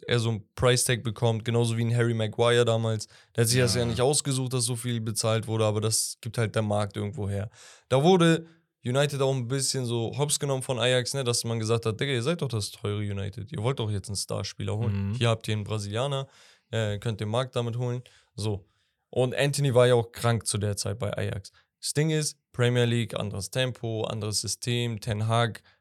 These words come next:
Speaker 1: nutzt ihn mal so, mal so. Digga, chillt einfach. Also,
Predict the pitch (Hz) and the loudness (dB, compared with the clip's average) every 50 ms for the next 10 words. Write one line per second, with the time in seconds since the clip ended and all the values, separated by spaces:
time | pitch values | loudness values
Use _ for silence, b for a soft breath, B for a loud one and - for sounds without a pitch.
0 | b _ - 123 127 117 - - - 123 120 117 113 110 117 117 117 120 117 113 | b _ -2 0 0 0 0 -2 -2 0 -2 0 0 2 2 4 4 4 4 2
1 | 104 107 113 113 110 110 107 107 110 113 113 113 104 101 107 107 107 101 104 b | 0 0 0 0 0 0 0 0 2 2 2 0 0 -2 -2 -2 -2 -4 -6 b
2 | b b b b b b b b b _ _ _ _ _ _ _ _ - 139 143 | b b b b b b b b b _ _ _ _ _ _ _ _ -2 0 2
3 | 175 160 135 123 117 - - - - 202 226 - - - 117 - - - 101 98 | 2 2 2 0 -6 -8 -6 -2 -2 -2 -2 -2 -2 -2 -2 -2 -2 -6 -6 -6
4 | - - _ _ _ - - 123 120 131 135 - b | -8 -12 _ _ _ 0 2 2 4 2 0 -2 b